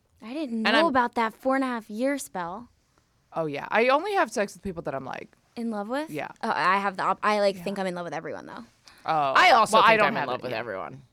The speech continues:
Speaker 1: Yeah. But so you, wow.
Speaker 3: Yeah.
Speaker 1: And were, was, were those challenging years, or was it, like,
Speaker 3: No,
Speaker 1: you
Speaker 3: no,
Speaker 1: were
Speaker 3: I'm
Speaker 1: interested
Speaker 3: pretty,
Speaker 1: in finding
Speaker 3: I,
Speaker 1: someone?
Speaker 3: yeah, I'm,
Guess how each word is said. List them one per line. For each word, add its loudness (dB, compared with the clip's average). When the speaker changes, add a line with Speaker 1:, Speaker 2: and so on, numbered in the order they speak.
Speaker 1:
Yeah. -12
But 0
so 2
you, -4
wow. -6
Speaker 3:
Yeah. -2
Speaker 1:
And -2
were, 0
was, -2
were -6
those -6
challenging -6
years, -4
or -4
was -4
it, -6
like, -4
Speaker 3:
No, 4
Speaker 1:
you 0
Speaker 3:
no, 2
Speaker 1:
were 4
Speaker 3:
I'm 2
Speaker 1:
interested 2
Speaker 3:
pretty, -8
Speaker 1:
in -10
finding 2
Speaker 3:
I, 4
Speaker 1:
someone? -14
Speaker 3:
yeah, 4
I'm, 4